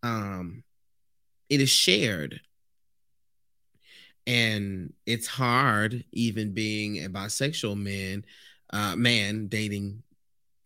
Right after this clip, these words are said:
gay men, because they have a fear that I'm going to leave them for a woman,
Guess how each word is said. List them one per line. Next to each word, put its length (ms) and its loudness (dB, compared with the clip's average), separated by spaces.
gay 380 4
men, 640 -6
because 580 -4
they 160 2
have 240 0
a 100 -2
fear 420 0
that 380 -4
I'm 200 -6
going 300 -4
to 140 -6
leave 460 0
them 240 -4
for 280 -6
a 120 -4
woman, 720 -8